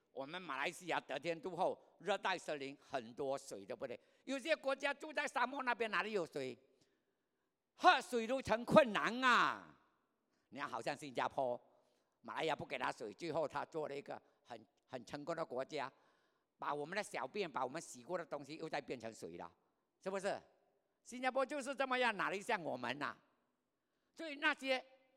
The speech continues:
没有水，但是还是要洗礼呀。怎么洗呢？三滴水。“我奉圣父、圣子、圣灵的名为你施洗。”所以弟兄姐妹们，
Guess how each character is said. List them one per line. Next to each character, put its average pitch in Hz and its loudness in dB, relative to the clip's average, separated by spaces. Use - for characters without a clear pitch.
没 269 2
有 247 4
水， 117 -8
但 269 2
是 294 -6
还 240 0
是 285 -6
要 320 4
洗 220 -8
礼 262 -4
呀。 262 8
怎 147 -4
么 170 -4
洗 135 -12
呢？ 139 -10
三 143 -12
滴 156 -16
水。 107 -20
“我 123 -2
奉 165 0
圣 180 -2
父、 151 -10
圣 160 -4
子、 90 -16
圣 151 -4
灵 113 -10
的 117 -14
名 104 -18
为 101 -10
你 98 -16
施 87 -18
洗。” - -20
所 117 -6
以 123 -4
弟 143 -8
兄 143 -2
姐 123 -6
妹 113 -10
们， 76 -16